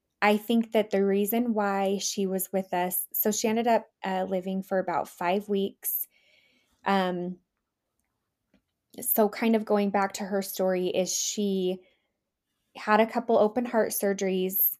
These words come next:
and, um, she just kept having complication after complication from the healing. And it wasn't necessarily her heart. It was, um, maybe her body not getting enough oxygen. So, like, her,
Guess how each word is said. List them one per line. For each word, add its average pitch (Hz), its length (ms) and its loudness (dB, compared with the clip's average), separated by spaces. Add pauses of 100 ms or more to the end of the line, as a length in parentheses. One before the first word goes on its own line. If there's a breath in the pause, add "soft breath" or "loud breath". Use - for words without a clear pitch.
(460)
and, 180 680 -2 (180)
um, 175 520 -4 (360)
she - 180 -4
just 262 220 4
kept 294 180 -4
having 240 340 0
complication 202 760 -4
after 190 260 -4
complication 190 720 -6
from 180 240 -4
the 170 80 -6
healing. 170 840 -6 (540 soft breath)
And 196 300 2
it 208 160 2
wasn't 254 360 2
necessarily 233 600 0 (120)
her 180 120 -10 (240 loud breath)
heart. 208 440 0 (100)
It 208 200 2
was, 185 580 0 (480 loud breath)
um, 180 540 -2
maybe 202 340 2
her 196 220 -2
body 185 420 0
not 185 280 -4
getting 185 280 -4
enough 175 300 -4
oxygen. 165 640 -6
So, - 160 -4
like, 160 260 -2 (100)
her, 160 360 -4